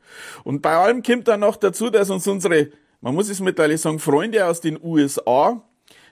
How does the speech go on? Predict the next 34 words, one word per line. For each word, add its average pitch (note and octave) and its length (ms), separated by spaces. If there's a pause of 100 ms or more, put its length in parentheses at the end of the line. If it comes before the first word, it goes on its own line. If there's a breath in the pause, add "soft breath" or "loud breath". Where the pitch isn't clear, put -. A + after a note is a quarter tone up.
die C3 200
U F#3 160
S F3 160
A F#3+ 280
warnen E3+ 280
die E3 80
E - 20
U, D#3+ 140
das D3 260
Handelsabkommen C#3+ 720
zu C3+ 120
verabschieden, A#2+ 480
sonst C#3+ 320
riskieren B2+ 440
sie C#3 120
den A#2 140
Verlust B2 400
des A#2 140
bevorzugten A2 640
Zugang A#2 400
zu - 240
L A#2+ 220
N A2+ 120
Gs. A#3 400 (600 loud breath)
Also C3 260
die B2 160
haben B2 180
uns A#2 140
jetzt A2+ 240
grad G#2 220
voll D3+ 260
an C#3+ 140
die D3+ 120
Eier. E3+ 320